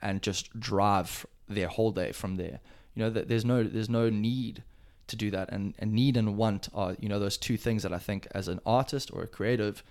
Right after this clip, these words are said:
you have to have the most of. You have to wake up and say, "I want this thing. I want this thing so bad. And what do I need to do to get that thing?" And just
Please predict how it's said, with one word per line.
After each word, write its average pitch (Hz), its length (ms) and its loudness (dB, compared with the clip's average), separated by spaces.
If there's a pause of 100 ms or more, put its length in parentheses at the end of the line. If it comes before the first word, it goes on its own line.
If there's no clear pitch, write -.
(240)
you 107 80 -6
have 101 140 -4
to 107 60 0
have 95 120 -2
the 90 40 -6
most 90 320 -6
of. - 240 -10 (460)
You 110 60 -2
have 104 80 -4
to 101 80 -2
wake 101 260 0
up 101 160 0
and 98 160 0
say, 95 320 0
"I 101 100 4
want 101 420 2
this 90 200 -4
thing. 80 300 -8 (100)
I 92 100 -2
want 101 380 0
this - 180 -6
thing 98 200 -4
so 107 240 2
bad. 101 340 0
And 95 220 -6
what 101 160 -2
do 107 80 -2
I 101 100 2
need 104 360 -2
to 98 60 -6
do 98 160 -2
to - 60 -6
get 92 220 -4
that 76 180 -8
thing?" 80 240 -6
And 92 160 -8
just 69 240 -4